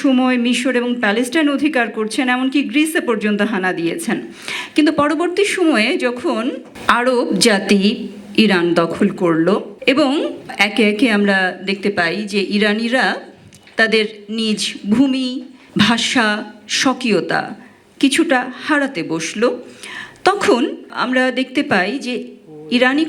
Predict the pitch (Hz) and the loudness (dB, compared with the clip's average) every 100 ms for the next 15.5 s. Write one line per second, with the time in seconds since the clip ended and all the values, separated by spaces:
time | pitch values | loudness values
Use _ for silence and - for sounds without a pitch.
0 | 330 269 277 247 - 190 143 151 - - | 0 0 2 2 0 0 -2 -6 -10 -20
1 | _ 247 262 - - - - - 220 214 | _ 0 0 -4 -10 -18 -4 0 2 2
2 | 233 214 226 254 - 285 - 208 196 185 | 2 4 4 4 0 -2 -4 -2 0 0
3 | - 196 170 170 175 196 - 165 165 165 | -4 -4 -4 -4 -2 -2 0 0 0 0
4 | 165 160 151 156 - 156 - 156 - 156 | 2 2 0 -2 -4 -4 -2 -4 -2 -2
5 | 170 - - 170 - - - - - - | 0 0 0 -2 -2 -8 -16 -18 -14 -12
6 | - - - 208 240 254 294 320 330 392 | -12 -12 -2 0 2 2 2 2 2 0
7 | 240 294 - - - 247 233 226 233 240 | 0 -2 -8 -18 -2 2 4 2 2 0
8 | 240 - - - 214 233 240 262 262 277 | -2 -8 -4 2 4 2 2 2 2 2
9 | 285 262 208 220 202 196 170 180 202 - | 2 2 2 2 0 0 -4 -4 -4 -4
10 | 220 208 214 208 202 311 403 269 269 302 | 0 0 2 2 0 -4 -4 -6 -2 -2
11 | 330 - 349 202 - 208 202 165 - - | -2 -4 -2 -2 0 -2 0 0 -2 -6
12 | - - - 247 254 254 277 269 269 262 | -14 -8 0 2 2 2 0 2 0 0
13 | 285 320 330 330 294 311 311 277 294 294 | -4 -4 -4 -2 -2 -2 -2 -2 0 2
14 | 285 285 247 214 247 247 247 233 247 226 | 0 0 -2 0 -2 0 0 0 -2 0
15 | 202 180 156 160 170 | 0 0 0 0 0